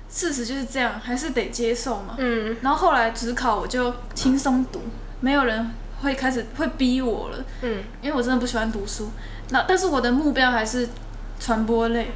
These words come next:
Speaker 1: 这样子，因为我，我觉得我喜欢做影片。
Speaker 2: 嗯。
Speaker 1: 好，但是考一考出来，就成绩还是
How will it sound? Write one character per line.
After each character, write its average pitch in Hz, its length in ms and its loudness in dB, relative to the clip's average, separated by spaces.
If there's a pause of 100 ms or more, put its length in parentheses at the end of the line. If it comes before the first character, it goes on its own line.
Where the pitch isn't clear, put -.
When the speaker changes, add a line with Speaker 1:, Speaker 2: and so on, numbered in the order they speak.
(120)
Speaker 1:
这 254 100 -4
样 214 160 -2
子， 208 140 -8 (260)
因 302 80 -2
为 330 60 2
我， 240 300 2
我 226 80 4
觉 247 180 4
得 240 160 6
我 214 220 0 (600)
喜 - 260 0
欢 247 200 6
做 240 260 2
影 - 200 -2
片。 - 240 -2 (200)
Speaker 2:
嗯。 220 180 0 (600)
Speaker 1:
好， - 220 -6
但 277 120 6
是 294 180 0 (220)
考 233 220 4
一 285 60 2
考 240 220 2
出 247 260 2
来， 226 220 2 (1400)
就 339 120 4
成 254 200 6
绩 277 160 2
还 240 120 6
是 254 160 -2